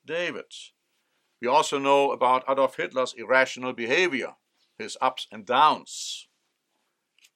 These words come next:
As I said, Hitler was clearly demon-possessed, no doubt about that one. And we should also not forget, this world is ruled by Satan and his demons, and so they have influence, very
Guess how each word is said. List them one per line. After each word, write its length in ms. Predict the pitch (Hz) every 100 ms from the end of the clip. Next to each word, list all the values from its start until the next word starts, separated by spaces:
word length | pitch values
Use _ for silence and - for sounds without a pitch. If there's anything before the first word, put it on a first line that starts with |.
| -
As 100 | 120
I 60 |
said, 260 | 120 156 -
Hitler 260 | 123 151
was 140 | 151 -
clearly 560 | - 156 120 95 113 _ _ _
demon-possessed, 760 | - 120 104 - 95 151 107 -
no 160 | 101 101
doubt 240 | 107 107
about 220 | 98 98
that 180 | 135 139
one. 200 | 113 85 _ _ _ _ _ _ _ _ _ _ _ _ _ _ _
And 100 | -
we 80 | 156
should 160 | 160 160
also 260 | 175 180
not 160 | 165 165
forget, 420 | 147 127 190 - - - - _ _ _ _ _ -
this 200 | 175 185
world 400 | 156 190 135 156 -
is 240 | 226 -
ruled 460 | 175 190 117 - - - - - _ _ _ _ _ _ _ _ _
by 120 | 101
Satan 440 | - 143 139 131 120
and 120 | 120
his 140 | 123
demons, 440 | 139 185 - - -
and 100 | 107
so 160 | - 143
they 160 | 135
have 180 | 127 139
influence, 800 | 139 208 190 190 - - - - _ _ _ _ 123
very 420 | 151 170 170